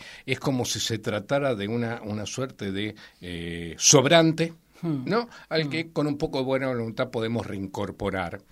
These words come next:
Speaker 1: y ahí aparece la palabra mágica, incluir.
Speaker 2: Ujú.
Speaker 1: Viste que ahora todos somos inclusivos.
Speaker 2: Hmm.
Speaker 1: Todos somos inclusivos.
Speaker 2: Sí.
Speaker 1: La fifa es inclusiva, la Coca-Cola es inclusiva,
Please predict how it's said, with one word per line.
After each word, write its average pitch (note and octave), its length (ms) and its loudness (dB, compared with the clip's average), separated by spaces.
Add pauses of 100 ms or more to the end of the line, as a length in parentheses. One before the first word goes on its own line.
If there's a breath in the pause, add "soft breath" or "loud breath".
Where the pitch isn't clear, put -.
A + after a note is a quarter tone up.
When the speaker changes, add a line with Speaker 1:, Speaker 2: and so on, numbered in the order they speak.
(260 soft breath)
Speaker 1:
y G2 60 -8
ahí G2+ 160 -4
aparece G2 400 -4
la F2 100 -6
palabra F#2 380 -4
mágica, F2 540 -8
incluir. G2 680 -2 (160)
Speaker 2:
Ujú. E3 100 -2
Speaker 1:
Viste B2+ 180 0
que A#2 60 4
ahora C#3 180 2
todos C#3+ 240 -2
somos B2+ 240 -4
inclusivos. F#2+ 480 -10 (180)
Speaker 2:
Hmm. C#3 200 -4 (320 loud breath)
Speaker 1:
Todos D3 300 6
somos G#2+ 280 -6
inclusivos. - 480 -4
Speaker 2:
Sí. - 100 -8 (220 loud breath)
Speaker 1:
La A#2+ 160 10
fifa E3 320 2
es - 100 2
inclusiva, G#2+ 680 -4
la G2 100 -4
Coca-Cola G2 480 -4
es F#2 120 -6
inclusiva, G2 720 -6